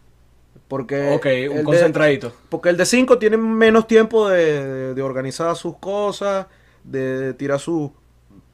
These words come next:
Speaker 1: de tirar sus barras, de hacer su vaina.
Speaker 2: Lo que pasa es que el que habla en cinco minutos tiene un concentradito, tiene un kindi.
Speaker 1: Claro,
Speaker 2: Eso.
Speaker 1: pero, eh, normalmente el que tira cinco está probando.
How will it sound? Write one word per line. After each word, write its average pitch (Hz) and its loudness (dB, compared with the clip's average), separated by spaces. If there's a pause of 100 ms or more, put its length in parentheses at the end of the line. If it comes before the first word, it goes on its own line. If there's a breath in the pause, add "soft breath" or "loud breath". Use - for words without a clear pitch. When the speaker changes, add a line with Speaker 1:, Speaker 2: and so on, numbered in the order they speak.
(260)
Speaker 1:
de 165 -6
tirar 151 -4
sus 156 -6
barras, 185 2
de 175 0
hacer 170 -4
su 185 -6
vaina. 170 -4 (160 soft breath)
Speaker 2:
Lo 147 -2
que 131 -2
pasa 135 -4
es 156 -6
que 170 -6
el 175 -12
que 170 -2
habla 147 0
en 175 -8
cinco 175 -12
minutos 180 -8
tiene 143 -6
un 143 -6
concentradito, 139 -8
tiene 113 -16
un 123 -12
kindi. 110 -12 (720)
Speaker 1:
Claro, 254 8
Speaker 2:
Eso. - 2
Speaker 1:
pero, 190 4
eh, 160 2
normalmente 165 -4
el 247 -2
que 240 2
tira 214 -2
cinco 226 -2
está 170 0
probando. 143 0